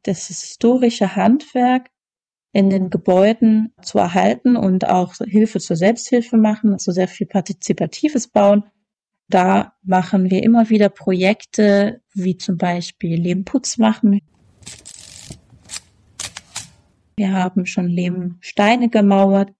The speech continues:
Wir haben Dämmstoffe aus Lehm gemacht und jedes Mal gibt es dann, also die Studierenden aus meinen Gruppen sind jedes Mal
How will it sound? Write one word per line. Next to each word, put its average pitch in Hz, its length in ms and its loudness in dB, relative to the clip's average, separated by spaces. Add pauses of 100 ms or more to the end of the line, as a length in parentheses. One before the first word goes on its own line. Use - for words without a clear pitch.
(480)
Wir 185 180 -2
haben 175 300 -2 (200)
Dämmstoffe 233 540 2
aus 202 400 2
Lehm 196 300 2
gemacht 180 760 -4
und 180 720 -2
jedes 214 500 -2
Mal 190 440 2
gibt - 280 -8
es 185 140 -2
dann, 190 560 -4 (180)
also 170 140 -2
die 175 80 0
Studierenden 202 380 2
aus 180 120 -4
meinen 180 200 0
Gruppen - 300 -2 (260)
sind 185 100 0
jedes 202 300 0
Mal 190 360 -2